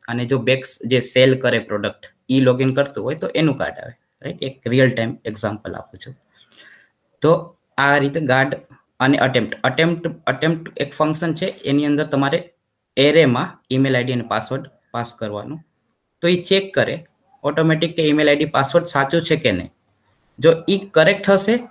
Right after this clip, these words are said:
then it will return true. And if it is return true, then you can, then you can able to log in. ત્યારે મેં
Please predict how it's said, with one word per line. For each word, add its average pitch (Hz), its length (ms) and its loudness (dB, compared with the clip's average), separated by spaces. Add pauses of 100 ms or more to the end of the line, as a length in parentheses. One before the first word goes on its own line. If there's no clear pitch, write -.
(140)
then 160 140 4
it 196 160 2
will 185 160 2
return 123 300 2
true. 101 240 -8 (800)
And 123 80 2 (160)
if 190 120 2
it 196 200 0
is 156 380 -4
return 123 300 0
true, 131 300 0 (580)
then 139 140 6
you 117 180 -2
can, 208 160 0 (1120)
then 135 120 4
you 135 160 0
can 175 100 0 (380)
able 147 260 2
to 131 140 2
log 147 180 0
in. 233 120 0 (400)
ત્યારે 127 260 2
મેં 175 360 0